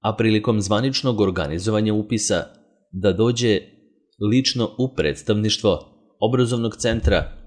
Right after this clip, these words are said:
Akademije Oxford i da se tom prilikom prijavi, odnosno dostavi dokumentaciju koja je obavezna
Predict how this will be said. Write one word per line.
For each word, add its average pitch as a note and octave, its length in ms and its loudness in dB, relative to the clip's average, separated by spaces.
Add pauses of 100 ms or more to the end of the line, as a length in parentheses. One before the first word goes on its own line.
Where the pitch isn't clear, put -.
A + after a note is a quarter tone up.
(100)
Akademije G2 640 0
Oxford D#2+ 480 0 (840)
i G#2+ 260 0
da A2+ 120 2
se A2+ 300 -2
tom B2 340 -2
prilikom G2+ 540 0 (540)
prijavi, F#2 600 0
odnosno A2+ 640 0
dostavi A2+ 400 2
dokumentaciju A#2 920 0
koja E2+ 280 -2
je F2+ 140 0
obavezna F2+ 640 0